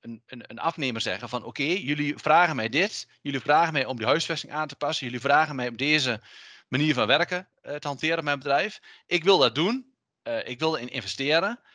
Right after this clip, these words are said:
maar op basis van productieresultaten betekent het wel dat dat, dat en dat voor gevolgen heeft,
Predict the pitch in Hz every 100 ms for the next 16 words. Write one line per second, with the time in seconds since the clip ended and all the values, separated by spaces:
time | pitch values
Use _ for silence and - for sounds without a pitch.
0 | - - _ _ 120 113 156 151 123 -
1 | 196 151 127 113 110 107 - 156 117 123
2 | 165 160 127 123 127 147 - - 120 151
3 | 147 135 - 117 120 160 165 127 104 139
4 | -